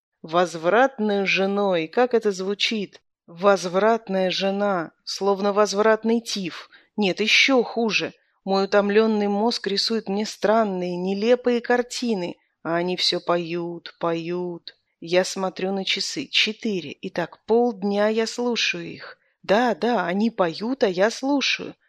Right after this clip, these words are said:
Мне начинает казаться, что я сошла с ума, что реально существовать не может такого ужаса. В продолжении получаса думаю об инквизиционных пытках Торквемада. Детские забавы,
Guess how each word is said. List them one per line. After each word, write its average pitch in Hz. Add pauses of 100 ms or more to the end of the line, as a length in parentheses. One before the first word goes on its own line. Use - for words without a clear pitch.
(120)
Мне 185
начинает 214
казаться, 214
что -
я 214
сошла 233
с -
ума, 247 (260)
что -
реально 240
существовать 233
не 220
может 262
такого 226
ужаса. 233 (320)
В -
продолжении 202
получаса 220
думаю 226
об 190
инквизиционных 208
пытках 240
Торквемада. 220 (280)
Детские 208
забавы, 208